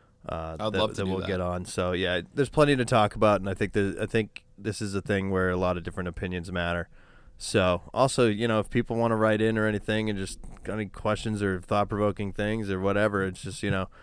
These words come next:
Speaker 1: please, please do. We're, we love talking about it, and we, we love talking with you guys and interacting, and, um,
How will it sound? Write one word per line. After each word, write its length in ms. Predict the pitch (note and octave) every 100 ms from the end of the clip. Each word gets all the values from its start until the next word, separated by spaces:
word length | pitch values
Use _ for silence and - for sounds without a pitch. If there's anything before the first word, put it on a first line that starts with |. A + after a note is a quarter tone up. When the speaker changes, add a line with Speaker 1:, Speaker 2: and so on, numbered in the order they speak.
| - - - - -
Speaker 1:
please, 400 | G#2+ A2 A2 - -
please 320 | - A2 B2+
do. 260 | G#2+ A2+ C3+
We're, 220 | C3+ A#2
we 200 | G2 G#2
love 200 | G#2+ A#2
talking 420 | A2+ A2+ A#2 C3 C3+
about 360 | C3 B2+ C#3
it, 100 | E3+
and 160 | D3 A2
we, 120 | G#2
we 280 | G2 - A2
love 140 | A2+
talking 320 | G#2+ A#2 A2+ A2+
with 100 | G2
you 120 | A2+
guys 400 | A#2+ A#2+ C3+ B2+
and 160 | G2 G2
interacting, 640 | G#2 G#2 G#2+ A2+ A#2 A#2
and, 200 | G2+ G2
um, 360 | F#2+ F#2+ F#2